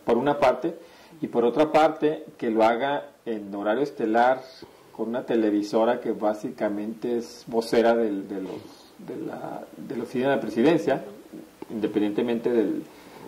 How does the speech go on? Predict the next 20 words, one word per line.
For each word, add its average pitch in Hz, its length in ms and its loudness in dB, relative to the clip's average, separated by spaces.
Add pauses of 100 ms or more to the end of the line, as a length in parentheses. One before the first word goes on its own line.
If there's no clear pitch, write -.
de 120 100 -4
quién 120 200 2
esté 117 320 2
en, 117 420 0
en, 120 240 -2
en, 104 340 -2
en 104 120 -2
Los 98 140 -4
Pinos, 170 420 2 (520)
este, 127 280 2
pues 117 260 2
sí, 165 340 4
sí 175 260 0
está 170 180 2
mandando 170 400 2
mensajes, 151 760 0
este, 104 500 -6
serios 131 460 4
de 123 200 0
que 101 340 -2